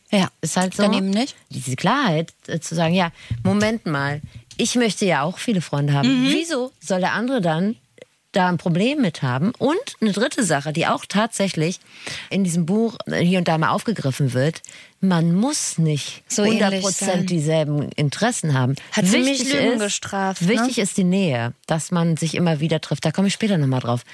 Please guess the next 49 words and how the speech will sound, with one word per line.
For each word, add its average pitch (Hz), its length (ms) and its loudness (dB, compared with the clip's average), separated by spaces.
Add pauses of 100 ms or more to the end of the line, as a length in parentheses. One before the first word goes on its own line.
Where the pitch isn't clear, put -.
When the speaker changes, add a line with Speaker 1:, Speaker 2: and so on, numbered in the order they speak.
(300)
Speaker 1:
Gott, 180 160 0
mir 180 160 0
geht 175 180 -4
das 165 160 -2
Herz 185 220 2
auf, 202 200 0 (160)
Steffi. - 600 -6 (1040)
Speaker 2:
Kannst 175 200 4
Speaker 1:
Gut. 262 80 2
Speaker 2:
au-, - 340 -4
kannst 170 200 -2
auch 226 140 -2
dich 208 160 -2
mal 147 100 2
mit 139 160 2
ihr - 80 2
Speaker 1:
Aber 214 140 4
Speaker 2:
treffen. 147 220 -2
Speaker 1:
F-, 147 60 -4
Frank 247 300 0
ist 233 140 -4
ähnlich 214 440 2
süß. 196 440 0 (240)
Kommen 226 180 0
wir 220 80 0
zu 220 140 -2
Speaker 2:
Frank. 381 840 0
Speaker 1:
<laughs> 285 140 -4
Kommen 233 140 -4
wir 214 80 -6
zurück 214 360 -10
zu 226 140 -8
Frank. 185 380 -4 (400)
Der 247 80 4
hat - 80 -4
nämlich 247 180 -2
noch 254 140 2
eine 240 100 2
dritte 220 540 0
Sache 180 400 0
ausprobiert. 185 840 0
Und 196 160 0
zwar, 185 440 0
ähm, 180 360 2 (220)
wo 214 80 2
ich 240 100 0
wirklich 226 240 -4
direkt 214 280 -2
dachte, 202 280 0